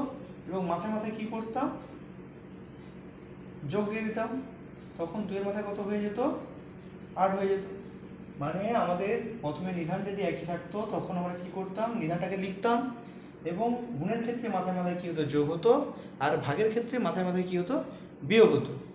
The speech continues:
এখন যে সমস্ত সংখ্যার এই নিচেরগুলো, অর্থাৎ নিধান আলাদা, নিধান আলাদা, কিন্তু এই যে ঘাতগুলো আছে যদি একই হয়, কেমন সংখ্যাগুলো দেখো একটা বুঝাচ্ছি। ধরো,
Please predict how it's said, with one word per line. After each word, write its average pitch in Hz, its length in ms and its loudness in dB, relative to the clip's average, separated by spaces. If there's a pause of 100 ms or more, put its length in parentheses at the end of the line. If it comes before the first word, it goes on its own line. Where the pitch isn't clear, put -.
(480)
এখন 240 240 6 (460)
যে 226 80 2 (100)
সমস্ত 302 260 0 (120)
সংখ্যার 254 380 2 (280)
এই 190 80 -4 (340)
নিচেরগুলো, 202 540 2
অর্থাৎ 269 220 0 (240)
নিধান 240 300 4 (180)
আলাদা, 131 260 0 (1700)
নিধান 196 340 0 (800)
আলাদা, 180 260 4 (180)
কিন্তু 277 320 4 (160)
এই 202 100 -2
যে 214 40 0 (120)
ঘাতগুলো 254 420 2 (100)
আছে 208 180 -2 (180)
যদি 175 200 -2
একই 143 280 2
হয়, - 140 -4 (840)
কেমন 240 260 6
সংখ্যাগুলো 233 380 4
দেখো 226 140 8 (100)
একটা - 160 -4 (260)
বুঝাচ্ছি। 214 360 0 (1400)
ধরো, 269 260 4